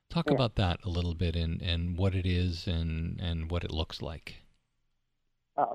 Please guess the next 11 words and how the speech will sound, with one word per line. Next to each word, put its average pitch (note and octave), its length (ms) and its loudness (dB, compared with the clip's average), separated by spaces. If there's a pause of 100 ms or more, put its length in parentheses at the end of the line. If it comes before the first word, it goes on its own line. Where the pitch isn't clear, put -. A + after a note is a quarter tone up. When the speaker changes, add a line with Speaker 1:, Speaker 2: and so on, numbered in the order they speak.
Speaker 2:
the E3+ 360 0
easiest A#3 460 -2
way F#3+ 120 2
to E3 100 -8
explain D#3+ 520 -8
emotional D3+ 540 -8
unavailability C#3+ 920 -4 (600)
is D#3 100 -2 (200)
to D#3+ 80 -2 (180)
say D3 340 4 (460)
it's E3 180 -6